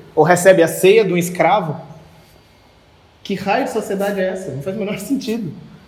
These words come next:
Então, essa, essa linguagem de glória e vergonha acontece igualmente pela nossa possibilidade de acesso a Deus. Então, quando Paulo fala do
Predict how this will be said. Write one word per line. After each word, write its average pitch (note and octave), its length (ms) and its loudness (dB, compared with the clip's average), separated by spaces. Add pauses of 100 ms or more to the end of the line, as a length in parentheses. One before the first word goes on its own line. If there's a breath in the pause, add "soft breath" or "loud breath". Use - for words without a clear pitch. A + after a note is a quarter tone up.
(640 soft breath)
Então, F#3 580 0
essa, G3+ 420 2
essa F3+ 180 -2
linguagem F#3+ 360 0
de E3 120 -2
glória D#3+ 840 0 (1300)
e E3 80 -2
vergonha E3 760 0 (260)
acontece F3+ 720 2
igualmente G3 800 -2 (760)
pela G#3 240 6
nossa A#3 260 4
possibilidade F#3+ 600 2
de G3 80 -2
acesso G3+ 360 -2
a - 20 0
Deus. G3+ 320 2
Então, F3+ 160 -8
quando F#3 180 -4
Paulo F3+ 280 0
fala F3+ 260 0
do F3 200 -2